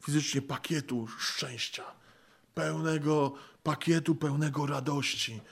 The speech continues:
w Jezusie Chrystusie. I nie dziw się, że jak wychodzisz z domu z tą radością, nawet nie musisz wychodzić, jak przybywasz w tej radości, to masz tak wiele przeciwności. Nie dziw się,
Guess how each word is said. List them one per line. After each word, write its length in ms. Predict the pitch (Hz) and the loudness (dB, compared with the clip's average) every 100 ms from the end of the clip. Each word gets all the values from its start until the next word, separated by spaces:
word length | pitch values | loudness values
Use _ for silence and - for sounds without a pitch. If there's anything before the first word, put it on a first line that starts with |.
| - - _ | -20 -20 _
w 40 | 139 | 2
Jezusie 380 | 135 143 143 | 4 2 0
Chrystusie. 720 | 117 131 - 135 113 - 107 - _ _ - - _ | 0 -2 0 0 0 -6 -10 -16 _ _ -20 -20 _
I 120 | 139 151 | 4 8
nie 280 | 202 214 | 10 10
dziw 220 | 160 147 - | 8 4 2
się, 340 | - 110 104 | 0 2 2
że 120 | 110 | 2
jak 120 | 127 | 0
wychodzisz 460 | 127 127 156 139 131 | 0 2 4 4 2
z 60 | 117 | 6
domu 260 | 156 147 | 6 6
z 80 | - | 2
tą 160 | 131 131 | 4 6
radością, 560 | 131 139 139 - 113 - - - | 8 8 6 2 -6 -6 -16 -4
nawet 180 | 127 117 | -2 -2
nie 60 | 113 | -4
musisz 200 | 110 113 | -4 -6
wychodzić, 500 | 120 104 101 - - - - - - - _ _ _ | -6 -6 -6 -10 -14 -20 -20 -20 -20 -20 _ _ _
jak 200 | 135 135 | 2 4
przybywasz 500 | 135 151 151 165 147 | 4 2 6 6 6
w 40 | - | 4
tej 120 | 143 | 2
radości, 400 | 139 139 131 131 | 4 4 2 0
to 100 | 139 | -2
masz 220 | 131 117 | -2 -2
tak 220 | 135 120 | -4 -6
wiele 300 | 117 156 170 | 0 4 4
przeciwności. 800 | 160 151 143 151 135 107 - 101 92 _ _ _ _ _ _ _ - | 2 -2 -6 -4 -2 -2 -6 -10 -12 _ _ _ _ _ _ _ 0
Nie 180 | 180 147 | 2 2
dziw 200 | 120 - | 0 -4
się, 220 | - | -6